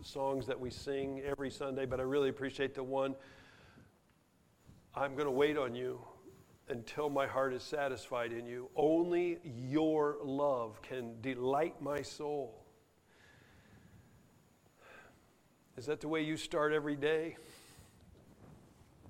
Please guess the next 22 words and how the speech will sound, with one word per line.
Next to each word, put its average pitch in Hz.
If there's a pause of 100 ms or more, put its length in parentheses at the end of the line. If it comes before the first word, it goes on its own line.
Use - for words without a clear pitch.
(720)
Is 117
that 151
the 135
way 156
you 147
start 156
your 160
days? 151 (920)
How 160
do 160
you 151
start 151
your 139
days? 135
What's 156
your, 151 (1160)
think 170
about 120
this. - (100)
Lord, 151 (100)
I 135
want 156